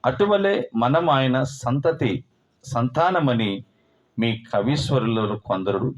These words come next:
చెప్పుచున్నారు. మరియు మనము దేవుని సంతానమై ఉండి, మనుషుల చమ-, చమత్కార కల్పన, కల్పనల వలన మలచబడిన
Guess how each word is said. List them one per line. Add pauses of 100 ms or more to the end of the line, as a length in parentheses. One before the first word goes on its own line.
(140)
చెప్పుచున్నారు. (960)
మరియు
మనము
దేవుని
సంతానమై
ఉండి, (800)
మనుషుల
చమ-, (420)
చమత్కార
కల్పన, (1600)
కల్పనల
వలన (920)
మలచబడిన